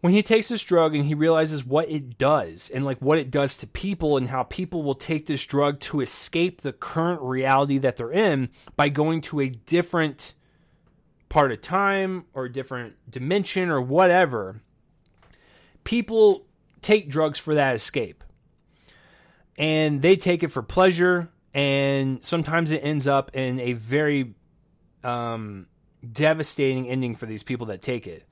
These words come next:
And there's even one shot that creeped me out, uh, with them going to a scene and someone took it. That's all I'll say. And they, uh, it, it's a, it's like a medium shot on the face, and it's really sad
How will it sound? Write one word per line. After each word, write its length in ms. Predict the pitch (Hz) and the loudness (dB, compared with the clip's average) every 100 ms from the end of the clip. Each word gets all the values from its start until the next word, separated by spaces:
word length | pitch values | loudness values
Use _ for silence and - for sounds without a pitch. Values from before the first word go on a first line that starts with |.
| _ _ _ - | _ _ _ -6
And 80 | |
there's 180 | 147 147 | -2 0
even 240 | 190 185 143 | 0 0 0
one 220 | 156 170 | 0 0
shot 320 | - 156 143 | 2 2 2
that 140 | 120 | -2
creeped 280 | - - 160 | -6 -4 -2
me 140 | 143 127 | -2 0
out, 280 | 123 92 - _ _ _ _ _ | 0 -2 -10 _ _ _ _ _
uh, 360 | - 131 127 120 113 | -4 0 0 0 -2
with 200 | 110 127 | -4 -4
them 160 | 143 147 | -2 -2
going 220 | 143 139 | -2 -4
to 140 | - | -4
a 40 | 123 | -6
scene 480 | - 147 147 143 139 | -4 -4 -2 -2 -4
and 440 | 123 120 117 107 | -6 -6 -8 -10
someone 340 | - 147 143 113 | -8 -4 -4 -6
took 300 | - 165 - | -6 -2 4
it. 260 | 208 - _ _ _ _ _ | 4 4 _ _ _ _ _
That's 200 | 127 123 | -2 0
all 140 | 143 139 | 2 2
I'll 60 | |
say. 220 | 127 160 143 | 2 0 0
And 100 | 135 | 0
they, 60 | |
uh, 420 | 123 120 127 123 | -4 -6 -4 -4
it, 280 | 117 113 123 127 | -4 -6 -8 -8
it's 160 | 120 | -8
a, 160 | 120 110 - _ _ _ _ _ _ _ _ | -10 -10 -16 _ _ _ _ _ _ _ _
it's 100 | _ | _
like 80 | 143 | -4
a 60 | 131 | -2
medium 340 | 123 165 165 | 0 2 2
shot 260 | - 151 147 | 4 4 4
on 120 | 135 | 4
the 80 | 117 | 0
face, 460 | - 156 170 - - _ _ _ _ - | -2 0 -2 -6 -14 _ _ _ _ -6
and 140 | 139 | -4
it's 260 | 139 - 123 | -4 -8 -8
really 300 | 123 175 151 | 0 2 2
sad 580 | - 123 135 165 160 | 0 2 2 0 -4